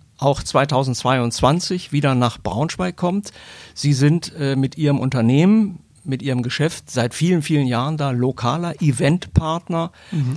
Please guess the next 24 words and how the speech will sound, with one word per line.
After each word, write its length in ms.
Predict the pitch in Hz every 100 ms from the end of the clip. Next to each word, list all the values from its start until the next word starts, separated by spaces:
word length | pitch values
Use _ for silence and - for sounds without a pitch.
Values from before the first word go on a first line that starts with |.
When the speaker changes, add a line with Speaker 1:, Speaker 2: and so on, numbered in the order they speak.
| -
Speaker 1:
für 320 | - 156 160
diese, 480 | 131 143 143 147 143
für 180 | 143 131
dieses 280 | 135 139 -
Filmfestival, 720 | 151 160 - 156 - 147 143
das 160 | 135 -
eben 160 | 143
kreuz 300 | - 151 151
und 80 | 151
quer 160 | 156 135
durch 240 | 131 120
Deutschland 560 | 131 147 - 147 139 139 - -
tourt. 400 | 170 196 214 - - - - _
Braunschweig 560 | - 135 175 - 156 123
war 320 | 120 147 151
in 380 | 156 147 147 147
früheren 400 | - 156 151 143
Jahren, 320 | 123 131 139
glaub 160 | 135 139
ich, 80 |
sogar 320 | - 131 127 143
immer 180 | 127
der 260 | 113 123 147
Standort, 720 | 147 131 151 147 139 147 147